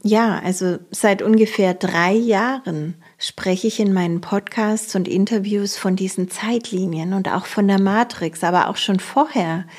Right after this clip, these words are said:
habe ich diese Thematik immer wieder angesprochen, auch im Zusammenhang mit unseren Manifestationen. Und genau darauf will ich jetzt noch hinaus,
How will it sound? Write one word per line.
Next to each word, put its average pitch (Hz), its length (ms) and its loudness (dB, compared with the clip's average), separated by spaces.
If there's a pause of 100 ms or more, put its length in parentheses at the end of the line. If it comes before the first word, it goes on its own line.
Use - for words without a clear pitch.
(360)
habe 202 180 2
ich 190 140 -4
diese 202 240 -2
Thematik 196 760 -4
immer 269 440 2
wieder 220 280 2
angesprochen, 202 760 0
auch 202 340 2
im 226 160 0
Zusammenhang 196 720 0
mit 185 160 -2
unseren 185 560 -2 (320)
Manifestationen. 170 1700 0
Und 196 200 0
genau 196 480 0
darauf 190 840 -2 (340)
will 190 220 6
ich 185 160 0
jetzt 180 260 -4
noch 185 200 -4
hinaus, 185 640 -4